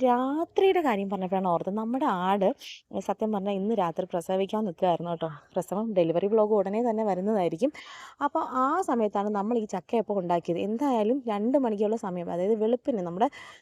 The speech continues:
എന്താ പാതിരാത്രി രണ്ട് മണി എന്നൊക്കെ പറയൂലേ, ആ സമയത്താണ് ഈ സംഭവങ്ങളൊക്കെ നമ്മൾ ഉണ്ടാക്കുന്നത്. സംഭവം ദേ ഇനി മാവെടുത്തു.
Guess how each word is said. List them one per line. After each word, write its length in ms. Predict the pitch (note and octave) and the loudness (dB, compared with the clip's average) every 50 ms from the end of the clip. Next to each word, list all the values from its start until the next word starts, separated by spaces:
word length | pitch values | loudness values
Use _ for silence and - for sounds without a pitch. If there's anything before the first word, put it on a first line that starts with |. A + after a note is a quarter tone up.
| _ _ _ _ _ G3 | _ _ _ _ _ -2
എന്താ 140 | G3 G#3+ G3+ - - | -2 -2 0 2 4
പാതിരാത്രി 600 | G#3+ G#3+ A3 A3+ A3 C#4 C4+ C4 B3 - - C4 B3+ | 4 6 6 4 4 4 4 4 2 2 0 0 0
രണ്ട് 140 | A3+ A3 A3 G#3+ | 0 0 -2 -2
മണി 100 | A3+ A3+ A3+ | 0 0 0
എന്നൊക്കെ 200 | A3+ A3+ - A#3 | -2 -2 -2 -2
പറയൂലേ, 260 | A3 F#3+ E3+ E3 E3+ E3+ F3+ G3+ | 0 0 0 -2 -2 -4 -4 -4
ആ 20 | A3+ C#4 D#4+ | -4 -4 -4
സമയത്താണ് 400 | D#4+ C4 G#3+ G3 F#3 - F#3 F#3 F#3 F#3+ | -4 -2 -2 -2 -2 -4 -6 -6 -4 -6
ഈ 60 | A3 A#3+ - | -6 -6 -6
സംഭവങ്ങളൊക്കെ 440 | G#3 F#3 F3+ F3+ F#3 F3+ F3 G3 G3+ | -6 -4 -2 -2 -2 -2 -4 -4 -4
നമ്മൾ 140 | G3+ G#3 A3 G#3+ | -2 -2 -2 -2
ഉണ്ടാക്കുന്നത്. 400 | G#3 G#3 G3 F3 E3+ D#3+ E3+ - _ - - - - - - _ _ - | 0 0 -2 -2 -4 -8 -10 -14 _ -20 -20 -20 -20 -20 -20 _ _ -2
സംഭവം 240 | D#4 D#4+ E4+ F4 D#4+ E4 | 0 2 4 4 4 4
ദേ 40 | D#4+ D4+ | 2 2
ഇനി 120 | D4 D4 C#4 | 2 2 2
മാവെടുത്തു. 480 | A#3+ A3 A3 A3+ A#3 A#3 G3 F#3 - | 2 4 2 4 4 2 2 2 0